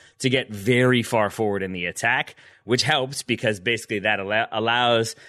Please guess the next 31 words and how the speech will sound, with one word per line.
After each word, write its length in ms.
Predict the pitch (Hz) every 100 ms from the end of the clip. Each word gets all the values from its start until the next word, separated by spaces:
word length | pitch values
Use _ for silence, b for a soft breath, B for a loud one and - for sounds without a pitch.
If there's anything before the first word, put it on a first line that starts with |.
| B
Sternogorsevic 680 | - 120 110 110 - 104 -
to 100 | -
tuck 260 | 92 104 -
inside 520 | 92 92 123 123 120
and 100 | 104
you 80 | 104
can 160 | 107
get 220 | 95 104 -
n-, 140 | 101
more 200 | 107 104
numbers 260 | 101 90 92
central. 500 | 175 175 - 113 104 B B B
The 80 | 110
problem 540 | 90 160 180 120 113
was 160 | 113 110
that 180 | 120 -
Switzerland 560 | 117 110 110 104 98
were 120 | 92 98
at 100 | -
times 400 | 95 92 92 -
pretty 240 | 110 92
wasteful 460 | 87 113 123 147 156
in 80 |
possession, 540 | 151 143 160 156 196 196 B B B
and 140 | 107
when 140 | 139 160
they 100 | 156
were, 420 | 185 180 131 127 B B
there 240 | 90 127 143
is 160 | 127
a 300 | 127 117 104